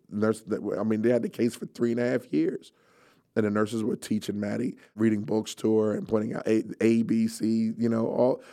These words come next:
all type of educational things. So it left me with time. And what that time was, I spent with Tim. So Tim started showing me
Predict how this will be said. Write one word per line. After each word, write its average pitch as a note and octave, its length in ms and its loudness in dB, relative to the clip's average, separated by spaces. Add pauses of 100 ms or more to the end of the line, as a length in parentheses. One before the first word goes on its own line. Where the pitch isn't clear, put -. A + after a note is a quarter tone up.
(120)
all E3 100 2
type - 220 2
of - 60 2
educational G#2 480 -2
things. A#2+ 360 -10 (260)
So B2+ 200 2
it C3 80 4
left C3+ 180 2
me B2+ 140 0
with - 160 -2
time. - 340 -10 (400)
And G#2+ 100 0
what G#2+ 120 4
that - 160 -2
time B2+ 300 0
was, D#2 200 -4
I G#2 80 -2
spent - 420 -10 (320)
with G3+ 180 -2
Tim. F#3 300 -4 (720)
So - 200 -4
Tim F3+ 340 2
started G#2+ 340 -2
showing A2 440 -2
me A#2 200 -4